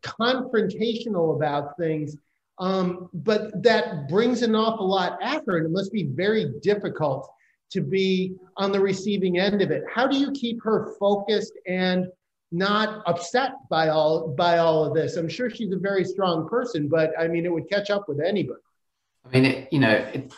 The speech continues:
Speaker 2: and this doesn't just apply to her, right? Like, all artists, and unfortunately, we, I mean,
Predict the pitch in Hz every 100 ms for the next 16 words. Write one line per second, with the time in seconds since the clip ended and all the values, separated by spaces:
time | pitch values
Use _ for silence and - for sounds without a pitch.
0 | - 127 127 127 127 120 113 - 120 117
1 | 104 98 117 92 101 110 117 117 127 120
2 | 117 110 110 110 110 - 123 113 117 131
3 | 139 - 104 95 95 95 113 120 123 113
4 | 113